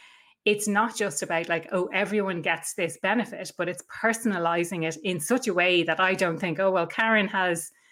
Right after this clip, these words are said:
extra days off in the summer to be with her kids. Why does Karen get that and I don't? It, it's, it's making it really clear that that's <laughs> not, that's not satisfying my needs, because I don't need that ad-, additional time, but I get benefits in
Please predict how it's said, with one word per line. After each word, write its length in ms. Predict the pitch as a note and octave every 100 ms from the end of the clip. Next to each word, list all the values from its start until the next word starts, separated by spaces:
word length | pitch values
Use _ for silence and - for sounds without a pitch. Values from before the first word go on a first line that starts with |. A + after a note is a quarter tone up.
| _ _ -
extra 320 | G3+ - A#3
days 240 | G3+ F#3+ G3
off 240 | F3+ F3+
in 80 | E3
the 80 | F#3
summer 380 | - F#3+ F#3
to 120 | E3+ E3
be 180 | F#3+
with 120 | E3+ E3
her 160 | E3
kids. 420 | - G#3+ E3+ E3
Why 140 | G3 F#3
does 140 | F3+
Karen 280 | - F3+ E3+
get 180 | E3+ F3+
that 180 | F3+ E3+
and 100 | D3+
I 160 | F3
don't? 380 | E3+ F#3 F3 D3 - - - - -
It, 120 | - -
it's, 280 | A3+ A3+ -
it's 200 | G3+ G#3
making 380 | F#3+ G#3+ B3+ G#3+
it 140 | G3
really 340 | F3+ G3+ F3 E3+
clear 360 | - F#3 F#3 F3+
that 220 | F3 - -
that's 280 | F#3 -
<laughs> 60 | A3+
not, 140 | G#3 - G#3
that's 240 | G3+ G3+
not 300 | G#3+ F#3 F#3+ - - _ _ _ _ _ -
satisfying 560 | A3+ F#3+ F3+ F3+ E3+
my 200 | F3+ G#3+
needs, 280 | F#3 D3+ D#3
because 200 | G3 E3
I 80 | E3+
don't 200 | F3 F#3+
need 200 | F3+ E3
that 120 | E3
ad-, 520 | F#3 E3+ - - -
additional 480 | G#3+ F3 E3+ F3 D#3+
time, 340 | F3+ F3+ E3+
but 300 | D#3 F#3 F3 -
I 200 | F3+ F#3
get 300 | F#3 E3 -
benefits 480 | F#3 F3+ - F#3 A#3
in 180 | E3+